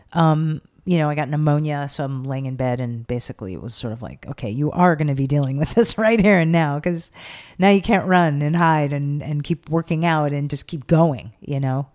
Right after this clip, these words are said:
So at one point, I guess it's, like, too tired to keep running and too scared to stop. And in that place of, like, a, a sort of a crisis, I don't know if you call it a midlife crisis,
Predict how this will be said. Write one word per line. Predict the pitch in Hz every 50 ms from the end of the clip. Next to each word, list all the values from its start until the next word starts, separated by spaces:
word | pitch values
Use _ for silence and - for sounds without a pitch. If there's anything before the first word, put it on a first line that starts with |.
| _ _ _ _ _ _
So | - - - 151
at | 98 131
one | 160 156 160
point, | - - 156 143 139 135
I | 135
guess | 135 139 135 - - 135
it's, | 135 - - -
like, | 143 123 _ -
too | - - - 139
tired | - - 147 143 143 139 131 127
to | 127
keep | - - - 151 139 - - -
running | - 139 139 143 143 143 143 139 139
and | 135 127 127 123 123 _ _ _ _ _ _ _ _ _ _ _ _ _ _ _ _ _ _ _ _ -
too | - - - 147 139 139 135 135 131 131 127 127 127 - - _ _
scared | - - - - - - - - - 147 143 143 139 135 131
to | 123
stop. | - - - - 151 135 127 139 170 - - - -
And | - 143 131 139 127
in | - 147 143
that | 143 139 135 - -
place | - 151 147 147 143 - -
of, | 139 123 131
like, | 131 131 123 123 - -
a, | - 135 _ _ -
a | - - 139
sort | - - 156 147
of | 139
a | 135 127 120 _ _ -
crisis, | - - - 135 135 143 - - 185 202 - - - - - - - - _ _ _ _ _ _ _ _ _ _ _ _ _
I | -
don't | 139 143
know | 139
if | 127 -
you | 139 -
call | - - 151
it | 147 139
a | 135
midlife | 139 143 139 160 170 180 175
crisis, | - - 208 226 - - 254 247 - -